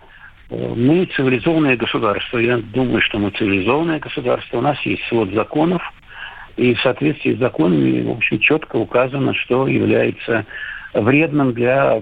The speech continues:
публичного, общественного, так сказать, пространства, для, вот, для развития народа, для развития культуры и так далее, и так далее. Всё остальное, на мой взгляд,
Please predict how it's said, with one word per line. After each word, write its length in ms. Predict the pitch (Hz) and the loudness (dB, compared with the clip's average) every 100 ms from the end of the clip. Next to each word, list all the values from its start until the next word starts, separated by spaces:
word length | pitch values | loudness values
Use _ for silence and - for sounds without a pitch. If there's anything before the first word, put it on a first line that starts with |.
| - | -2
публичного, 560 | 110 113 127 - 117 | -4 0 0 0 0
общественного, 760 | 104 - 120 - - 110 104 104 | 0 2 2 0 -2 0 2 0
так 180 | - 101 | -2 -4
сказать, 340 | - 104 101 - - 107 | -2 0 0 -2 -8 -2
пространства, 680 | 127 - 117 95 147 - 87 | 0 0 -2 -2 -4 -8 -4
для, 260 | 101 104 | 2 2
вот, 160 | 98 87 | 2 0
для 260 | 101 104 101 | 0 2 2
развития 760 | 101 92 131 120 117 95 98 - - - - - - - | 2 0 -4 -2 0 0 -2 -6 -12 -10 -8 -8 -10 -8
народа, 600 | - 98 98 123 156 139 | -2 2 2 2 0 -2
для 140 | 110 110 | -4 -2
развития 420 | 104 110 123 110 | -2 -2 -2 -2
культуры 540 | 113 101 135 143 131 | -2 -2 2 2 2
и 20 | 117 | 0
так 200 | 117 101 | -4 -4
далее, 280 | 123 113 | -2 -2
и 20 | 104 | -4
так 180 | 107 | -6
далее. 320 | 98 90 92 90 | -2 -2 -4 -6
Всё 160 | - 147 | -2 -2
остальное, 540 | - 127 113 139 175 | 0 -2 2 2 2
на 160 | 143 113 | 2 2
мой 180 | 110 107 | 0 -2
взгляд, 320 | 123 135 | -2 -2